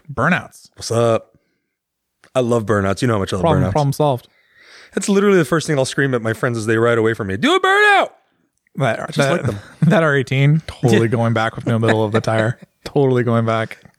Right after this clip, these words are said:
Speaker 2: Uh, you
Speaker 1: I
Speaker 2: know
Speaker 1: don't know
Speaker 2: what?
Speaker 1: what happened. I got, I did a long distance trip and the tire just melted away.
Speaker 2: Uh, it, uh, you know, there's just a lot of torque on this R eighteen, and, uh, just l-, the
Speaker 1: I did it for science.
Speaker 2: It was for science, and we wanted to see what this tire brand you guys are using. What do they use?
Speaker 1: I think they're using Michelin's.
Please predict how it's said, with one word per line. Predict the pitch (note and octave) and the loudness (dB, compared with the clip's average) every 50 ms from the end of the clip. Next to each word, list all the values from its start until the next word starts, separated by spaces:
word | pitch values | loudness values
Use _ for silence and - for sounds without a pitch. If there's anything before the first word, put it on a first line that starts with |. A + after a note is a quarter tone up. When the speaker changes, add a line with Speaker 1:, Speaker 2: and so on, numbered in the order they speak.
| - - - | -20 -12 -4
Speaker 2:
Uh, | - E3 D#3+ D#3 - - | -2 0 0 0 0 -2
you | D3 D3 | -4 -2
Speaker 1:
I | D3 - | 0 4
Speaker 2:
know | C#4 | 4
Speaker 1:
don't | D#4 E4 E4+ | 4 6 6
know | C#4 A#3+ | 6 4
Speaker 2:
what? | |
Speaker 1:
what | A3+ A3 E3 | 4 2 0
happened. | F3+ A3+ D4+ F4 - A3 F3+ E3+ | -2 -2 -4 -2 -2 0 2 2
I | E3 D#3+ | 0 2
got, | F3 G#3+ G#3+ | 0 0 0
I | F#3 F#3 F#3+ | 0 -2 0
did | F#3 G3+ A3+ | 0 2 2
a | |
long | G#3+ G3 G3 G#3 A3 G#3+ G3+ | 2 2 4 2 2 2 2
distance | G3+ G3+ - - - F3 E3 D3+ - | 0 0 0 0 0 2 2 0 0
trip | - - C#4 C4 B3 A#3 - - - | 0 0 2 2 2 -2 -4 -12 -6
and | F3 F3 E3 E3+ | -2 0 2 2
the | F3 | 2
tire | F3 - G#3+ A#3+ C#4+ C#4+ B3+ G#3+ G3+ | 2 2 2 2 4 4 4 4 4
just | F#3+ F3+ F3 E3 - | 2 2 0 0 2
melted | F3 F3 F#3+ F3+ - G3+ G#3 | 2 2 2 2 2 4 4
away. | G#3+ G#3+ A3+ D4 C#4 F#3+ D3+ C#3 F3+ | 4 4 4 4 2 2 0 0 0
Speaker 2:
Uh, | F3+ F3+ F3+ F3+ F3+ F#3 F3+ | 2 4 4 4 4 4 2
it, | F3+ - - | 0 0 2
uh, | F3+ F#3 F#3 F#3 F#3 F#3 | 2 4 4 4 4 4
you | F#3 F#3 F#3+ | 4 4 4
know, | G#3 A3 A#3+ B3+ C4 B3 | 4 4 4 4 4 4
there's | B3 A#3 A#3+ | 4 2 2
just | A3 F3+ - - - - - - - A3+ | -2 -2 -2 -4 -4 -4 -4 -4 -2 0
a | |
lot | A3 A3+ A#3+ B3 | 0 2 2 2
of | A#3 A3+ | 0 0
torque | - A3+ B3 C4+ - - | 0 0 0 0 0 0
on | F3 E3 | 0 2
this | D3+ C#3 - | 2 0 0
R | D3 C#3 C3 | 0 2 2
eighteen, | C3 B2+ - C#3+ C3+ C3+ C3+ | 0 0 0 0 0 2 2
and, | C3+ C#3+ C#3 C#3+ | 2 0 2 2
uh, | D3+ D3 | 0 0
just | D3+ D#3 D#3+ D3 - - - | 0 -2 -4 -4 -4 -4 -2
l-, | F#3+ F3+ F#3 F3+ F3 | 0 0 0 0 -2
the | F3 E3+ E3+ F3 F3+ F#3 _ _ _ _ _ _ _ _ _ - | -2 -2 -2 -2 -4 -6 _ _ _ _ _ _ _ _ _ -10
Speaker 1:
I | D3 | -4
did | C#3 E3+ F#3 | -2 -2 -2
it | G3 | -2
for | - F#3+ | -2 -4
science. | D#3+ - F#3 F#3 F3 D3 B2 - - - - - - - | -2 2 2 2 2 0 -2 -6 -14 -16 -16 -14 -8 -2
Speaker 2:
It | - E3+ | 0 0
was | G3 F#3+ | 2 0
for | - - A#3+ G#3 | 0 0 -2 0
science, | - - G3+ A3+ B3 G3 C3+ D3 | 0 0 0 2 2 0 2 2
and | D3+ | 4
we | E3 F3 | 4 4
wanted | E3 E3+ F3+ F#3 F3+ | 4 4 2 2 0
to | - D#3 | -2 -6
see | - - F#3 F3 | -4 0 2 4
what | E3 D#3+ E3+ - - | 4 4 2 2 0
this | E3 - - | -2 -2 -4
tire | _ - - - F3+ G3+ G#3 F3 | _ -12 -6 -4 -2 -2 -2 0
brand | C#3+ D3 C#3 C3+ C3+ | 0 0 -2 -2 -2
you | C3 | -2
guys | C3+ C3+ C3+ C3+ | 0 0 0 0
are | C3+ C3+ | 2 2
using. | C#3 C#3 C3+ C#3+ C3+ | 2 2 2 -2 -2
What | C#3 C#3+ | -2 0
do | D#3 | 0
they | C#3+ A2+ | 0 0
use? | G2 G2 G2 G#2 | 0 0 -2 -2
Speaker 1:
I | - | -2
think | D#3+ - - | -4 -2 0
they're | D#3 D3 C#3+ C#3 | 2 2 4 4
using | C3+ C3 C3 B2+ B2 | 4 4 4 4 2
Michelin's. | B2 B2+ - G#2 G2 G#2 - - | 2 2 0 -2 -4 -4 -4 -8